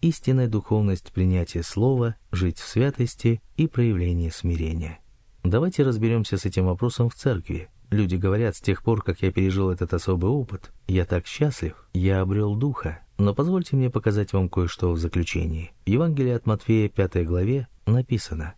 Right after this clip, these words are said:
стих один: "Увидев народ, он зашёл на гору, и когда сел, приступили к нему ученики его, и он, отверзши уста свои, учил их, говоря". И далее идут заповеди блаженства. А вы знаете синоним слова "блаженный"? Счастливый. Хотите увидеть, кто такие счастливые люди?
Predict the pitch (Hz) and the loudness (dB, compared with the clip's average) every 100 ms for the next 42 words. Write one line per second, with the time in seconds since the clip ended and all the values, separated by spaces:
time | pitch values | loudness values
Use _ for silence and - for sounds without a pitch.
0 | - - 143 - 135 92 87 - 101 95 | -16 -4 -2 0 0 0 -4 -4 2 4
1 | 92 90 - 90 113 127 110 95 95 - | 4 2 2 2 2 2 2 2 0 0
2 | 95 90 85 85 127 131 117 - - 95 | 0 2 2 0 0 0 -2 -4 -4 0
3 | 101 131 160 - 143 131 113 - - 110 | 0 0 0 2 0 2 -2 -2 0 0
4 | 98 101 95 92 - 123 131 - 131 90 | 2 2 4 2 0 0 0 0 0 0
5 | 82 82 - - 98 95 87 95 87 - | -2 -6 -6 0 2 2 2 0 0 0
6 | 85 80 - 139 - 110 104 90 - 143 | -4 -2 0 0 0 2 2 2 0 0
7 | 143 123 - - _ 92 92 90 85 80 | 0 0 -4 -16 _ -2 0 0 -2 -4
8 | - - - - 151 170 151 127 120 101 | -10 -20 -12 -2 0 2 2 0 0 0
9 | 104 98 95 92 90 90 87 82 80 - | 0 0 0 0 0 0 0 -4 -6 -10
10 | 85 - - 101 92 90 123 170 143 107 | -10 -12 -2 0 2 2 2 0 0 -2
11 | 110 110 107 101 - 107 104 110 120 110 | 0 2 2 0 0 0 0 0 0 0
12 | 85 80 80 - - - 123 120 - 87 | -2 -4 -8 -12 -18 -6 -2 -2 0 0
13 | 78 85 - - _ - 90 156 160 139 | 0 -6 -12 -20 _ -4 -2 0 0 0
14 | 131 120 113 - - 110 110 107 101 104 | 0 0 -4 -4 -2 0 0 0 0 -2
15 | - 120 123 127 92 82 | 0 0 0 0 -2 -4